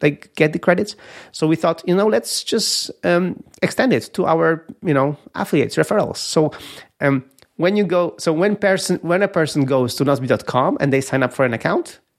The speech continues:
they don't get the credits. But if they go through you, through your recommendation, nozbe dot com slash, you know, your affiliate I D, uh, you,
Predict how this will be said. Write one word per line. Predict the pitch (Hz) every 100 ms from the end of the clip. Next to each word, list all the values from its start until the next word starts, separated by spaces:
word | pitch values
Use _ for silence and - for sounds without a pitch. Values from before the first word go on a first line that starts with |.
| _ _
they | 285
don't | -
get | 214 -
the |
credits. | - - - -
But | - 139 175 -
if | 143
they | 127
go | 131 131
through | 127 -
you, | 117 156 170 71 - _
through | - 123
your | 120 190
recommendation, | 190 156 139 127 110 98 - - - - - -
nozbe | - 127 135
dot | -
com | - 131 131
slash, | 123 110 107 -
you | 107
know, | 95
your | 107 107
affiliate | 92 - 113 113 -
I | 120
D, | 120 139 - - - _ _ _ _ _ _ - -
uh, | 123 123 - _
you, | - - 139 170 180 175 -